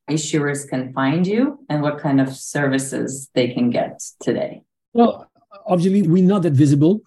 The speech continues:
Speaker 2: Actually, I think that, sorry for saying that, but our marketing budget last year was, was five hundred euro per month. So we,
Speaker 1: Mm-hmm.
Speaker 2: we, we, we don't spend much marketing budget.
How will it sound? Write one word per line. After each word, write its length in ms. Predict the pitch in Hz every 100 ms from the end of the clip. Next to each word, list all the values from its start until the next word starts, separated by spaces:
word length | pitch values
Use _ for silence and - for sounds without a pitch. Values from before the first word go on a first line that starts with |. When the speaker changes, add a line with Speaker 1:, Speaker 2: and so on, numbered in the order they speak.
| _
Speaker 2:
Actually, 420 | 151 156 135 156
I 40 | 143
think 200 | 170 165
that, 180 | 139 127
sorry 320 | - - 143
for 160 | 131
saying 220 | 123 139 127
that, 160 | 123
but 100 | 120
our 180 | 131 135
marketing 440 | 131 151 135 139
budget 260 | 131 143 127
last 240 | 127 127
year 140 | 135 135
was, 180 | 123 117
was 260 | 131 123
five 180 | - 135
hundred 200 | 127 120
euro 180 | 123 131
per 120 | 120
month. 260 | 123 117 110 _ - _ _ _
So 140 | - 151
we, 140 | 139
Speaker 1:
Mm-hmm. 320 | - 143 143
Speaker 2:
we, 100 | 127
we, 60 | 139
we 120 | 135
don't 120 | 147
spend 180 | 135 - _
much 340 | 156 131 127
marketing 360 | - 139 131 131
budget. 340 | 131 123 127